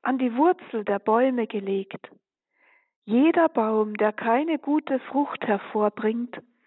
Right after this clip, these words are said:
wird umgehauen und ins Feuer geworfen.“ Den Auftakt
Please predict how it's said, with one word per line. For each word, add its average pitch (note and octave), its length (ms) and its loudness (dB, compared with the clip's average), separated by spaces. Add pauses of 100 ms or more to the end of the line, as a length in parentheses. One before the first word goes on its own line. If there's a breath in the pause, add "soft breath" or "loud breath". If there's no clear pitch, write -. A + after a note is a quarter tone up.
(300)
wird A3+ 220 2
umgehauen B3 840 0 (380 loud breath)
und B3+ 220 0
ins C#4 200 2 (240)
Feuer G#3 380 0
geworfen.“ F#3 760 -8 (3250)
Den G3+ 240 0
Auftakt - 840 0